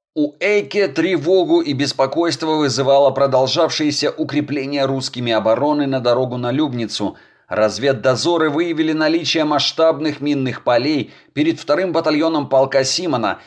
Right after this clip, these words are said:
и удостоверились в проведении шансовых работ русскими восточнее Кирилловщины.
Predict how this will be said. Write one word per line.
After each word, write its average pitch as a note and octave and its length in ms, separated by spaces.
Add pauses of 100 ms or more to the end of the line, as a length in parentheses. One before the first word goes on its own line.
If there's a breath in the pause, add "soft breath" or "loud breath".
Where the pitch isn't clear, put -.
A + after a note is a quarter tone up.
(200 loud breath)
и D3 60
удостоверились F3 840
в - 100
проведении D#3 580
шансовых D3 640
работ B2 400
русскими C#3+ 520
восточнее B2 680
Кирилловщины. A2+ 800